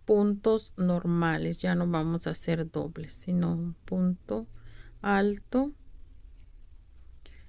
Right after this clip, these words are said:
dos, tres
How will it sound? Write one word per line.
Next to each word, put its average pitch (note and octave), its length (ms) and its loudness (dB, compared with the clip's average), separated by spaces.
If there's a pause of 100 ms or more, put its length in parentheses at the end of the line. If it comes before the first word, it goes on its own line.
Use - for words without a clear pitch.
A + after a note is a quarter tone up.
(520)
dos, G3+ 760 0 (2750)
tres G3+ 680 0